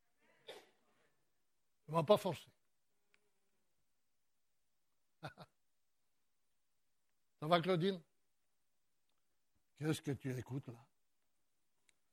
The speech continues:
Voilà le sacrifice. Tous ces paramètres spirituel ont produit quoi ?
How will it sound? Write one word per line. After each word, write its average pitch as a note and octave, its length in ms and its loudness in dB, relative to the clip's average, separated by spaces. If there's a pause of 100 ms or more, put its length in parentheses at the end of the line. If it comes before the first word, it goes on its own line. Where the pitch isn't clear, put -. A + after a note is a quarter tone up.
(2250)
Voilà A3+ 440 12
le G3+ 100 8
sacrifice. D#3 880 4 (720)
Tous B3 100 10
ces G#3 160 6
paramètres D#3+ 760 4 (720)
spirituel C3+ 500 0 (1300)
ont E3 160 4
produit D3 640 4 (140)
quoi ? D3+ 320 4